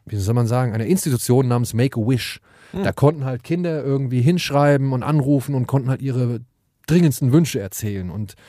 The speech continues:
Speaker 1: mo-, vor allem halt eben Kinder, denen es vielleicht nicht so gut geht. Und dann wurden ihnen diese Wünsche erfüllt. Und dieser Fusco ist immer als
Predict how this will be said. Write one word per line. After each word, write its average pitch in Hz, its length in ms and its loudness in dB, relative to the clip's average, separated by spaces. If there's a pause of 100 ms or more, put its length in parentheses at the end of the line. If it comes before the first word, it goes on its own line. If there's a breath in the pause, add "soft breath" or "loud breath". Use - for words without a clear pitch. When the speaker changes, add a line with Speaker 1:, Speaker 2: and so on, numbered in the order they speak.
(200 soft breath)
Speaker 1:
mo-, 107 140 -4
vor 110 180 -2
allem 120 160 2
halt 110 200 0
eben 110 300 -2
Kinder, 117 460 2
denen 113 180 0
es 104 60 -2
vielleicht 113 220 0
nicht 113 100 -2
so 127 100 2
gut 143 200 2
geht. 90 180 -10 (540 soft breath)
Und 123 460 4 (720 soft breath)
dann 127 220 6
wurden 151 220 6
ihnen 147 100 2
diese 139 160 2
Wünsche 139 240 2
erfüllt. 143 400 2
Und 113 120 -2
dieser 107 200 2
Fusco - 500 2
ist 170 220 -2
immer 170 240 0
als 120 220 -10